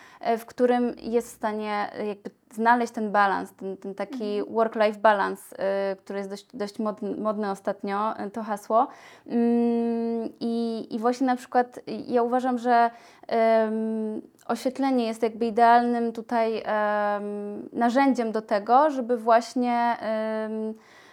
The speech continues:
Speaker 1: tworzyć te atmosfery we wnętrzu, żeby jakby, y, razem z oświetleniem, y, ten, ten nasz, y, harmonogram dnia, on się po prostu wypełniał i, i, i jakby wypełniał się w zgodzie z naszym, powiedzmy, wewnętrznym zegarem biologicznym.
Speaker 2: Mhm.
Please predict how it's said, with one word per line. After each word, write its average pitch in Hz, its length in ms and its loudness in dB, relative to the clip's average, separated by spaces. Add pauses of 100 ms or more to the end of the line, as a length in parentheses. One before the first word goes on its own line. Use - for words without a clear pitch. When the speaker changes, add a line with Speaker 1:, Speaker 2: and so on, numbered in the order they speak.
(440)
Speaker 1:
tworzyć 254 400 0
te 269 120 4
atmosfery 240 500 0
we 220 140 0
wnętrzu, 208 460 -6
żeby 202 240 -6
jakby, 208 320 -4 (500)
y, 220 60 0
razem 233 320 2
z - 20 -8
oświetleniem, 247 880 -2
y, 220 840 -2 (600)
ten, 226 280 -2
ten 226 240 -2
nasz, 226 360 0
y, - 40 -12 (400)
harmonogram 226 760 0
dnia, 233 420 2
on 240 80 0
się - 120 -14 (240)
po 226 60 -6
prostu 233 320 -4
wypełniał 240 600 -2
i, - 100 -8 (360)
i, 214 360 -6
i 220 40 -6
jakby 214 540 0
wypełniał 233 560 0
się 240 100 -6
w 220 60 -6
zgodzie 240 340 4
z 220 40 -4
naszym, 220 520 -4 (580)
powiedzmy, 214 400 -4
wewnętrznym 214 540 -6
zegarem 208 400 -2
biologicznym. 208 500 -4
Speaker 2:
Mhm. - 160 -12